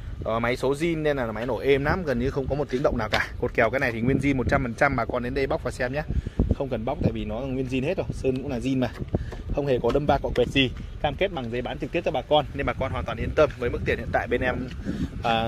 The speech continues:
đưa ra là hai trăm chín mươi ba triệu đồng. Tất nhiên có giảm và có ba hồ sơ cho bà con, dập lá cho bà con đi lại cho nó may mắn. Đó, đang, đang tháng tám năm hai không hai mốt nhé,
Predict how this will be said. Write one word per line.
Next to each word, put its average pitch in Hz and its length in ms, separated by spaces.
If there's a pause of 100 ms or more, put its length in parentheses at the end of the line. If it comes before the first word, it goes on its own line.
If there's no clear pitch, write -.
(140)
đưa 139 140
ra 135 220
là 117 100
hai 113 140
trăm 127 140
chín - 120
mươi 147 80
ba 139 140
triệu 127 140
đồng. 127 160 (480)
Tất 135 100
nhiên 139 220
có 120 120
giảm 147 160 (160)
và 110 80
có 107 220
ba 139 80
hồ 139 160
sơ 131 200
cho 131 80
bà 120 140
con, 139 160 (480)
dập 123 120
lá 120 160
cho 151 100
bà 135 80
con 135 220
đi 135 80
lại 139 220
cho 131 60
nó 135 60
may 139 140
mắn. 139 240 (140)
Đó, 113 240 (280)
đang, 135 180
đang 135 140
tháng 147 140
tám 123 220
năm 156 120
hai 151 80
không 151 160
hai 143 100
mốt 180 220
nhé, 202 120